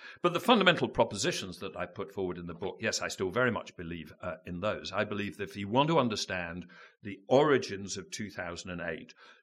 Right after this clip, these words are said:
do not just look at the sort of immediately prior five years in which we saw this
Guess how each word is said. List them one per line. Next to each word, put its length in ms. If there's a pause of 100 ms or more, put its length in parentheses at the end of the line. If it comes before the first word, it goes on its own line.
(160)
do 240
not 480
just 380
look 460 (440)
at 240
the 80
sort 180
of 180 (220)
immediately 640
prior 400
five 500
years 560
in 140
which 220
we 120
saw 360
this 200